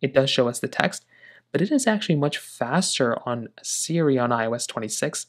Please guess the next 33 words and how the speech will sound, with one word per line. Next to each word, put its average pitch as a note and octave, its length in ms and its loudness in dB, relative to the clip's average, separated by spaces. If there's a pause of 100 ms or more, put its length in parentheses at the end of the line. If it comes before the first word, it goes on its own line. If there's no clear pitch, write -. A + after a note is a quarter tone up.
(240)
and C3+ 100 0
I C3 40 2
feel F3+ 180 4
like G#3+ 160 4
it C#3 60 4
gave C3 220 4
me C3+ 120 2
a G#2+ 60 0
better A#2+ 280 0
type A#2 220 -2
of G#2 80 -4
layout. A#2+ 380 -2 (560)
If C#3 120 4
I C#3 60 8
click G#3+ 240 2
on D3+ 120 2
sources, D3 720 -2 (100)
you C#3+ 160 0
can C3+ 120 2
see C#3 180 0
it C3 220 -6
does D3+ 280 4
kind C#3+ 180 0
of C#3 100 4
give C3+ 160 6
me B2+ 140 2
exactly B2 440 -2
where A#2 180 -2
it A2+ 100 -6
got A#2+ 180 0
that C#3 80 0
information C#3 520 0
from. C#3+ 260 0